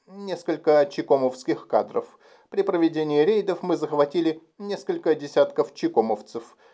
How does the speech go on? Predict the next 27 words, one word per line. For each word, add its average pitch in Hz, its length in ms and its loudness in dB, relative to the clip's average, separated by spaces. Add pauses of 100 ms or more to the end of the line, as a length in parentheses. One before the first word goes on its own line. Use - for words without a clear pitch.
Во 165 140 2
время 175 320 2
допросов 202 560 2
получили 170 520 2
важные 135 540 4
разведданные 156 1000 2 (260)
о 214 220 2
внутреннем 156 560 -2
положении 135 560 4
дел 160 320 2
в - 80 -16
Красном 135 540 0
Китае. 110 480 -4 (440)
Информационная 175 800 2
поддержка 139 680 0
тайных 127 420 2
операций 190 680 0 (180)
характеризуется 190 920 2
правдоподобным 160 920 4
отрицанием 139 720 2
вины, 147 460 -4 (180)
поэтому 143 460 4
представители 165 760 2
прессы 165 380 0
С 160 120 -16
Ш - 160 0
А 190 200 4